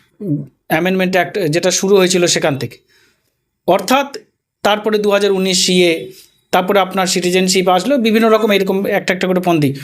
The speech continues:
ফরেনার ইমিগ্রেশন অ্যাক্ট, এই যে জিনিসগুলো শুরু হয়েছে টোটালগুলোই কিন্তু বাংলা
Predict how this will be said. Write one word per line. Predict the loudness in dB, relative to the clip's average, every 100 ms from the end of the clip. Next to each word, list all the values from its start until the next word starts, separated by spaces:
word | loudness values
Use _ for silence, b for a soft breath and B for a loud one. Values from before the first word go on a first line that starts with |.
| B
ফরেনার | -2 0 0 0
ইমিগ্রেশন | -2 -2 -2 0 0
অ্যাক্ট, | 0 -2 -10 B B B 0
এই | 2 4
যে | 2
জিনিসগুলো | 2 2 2 4 2
শুরু | 2 0 4 4
হয়েছে | 4 2 -2 -6 -6 B B _
টোটালগুলোই | 2 4 2 0 2 2 2 2
কিন্তু | 0 2 0
বাংলা | 0 0 0 0 0 2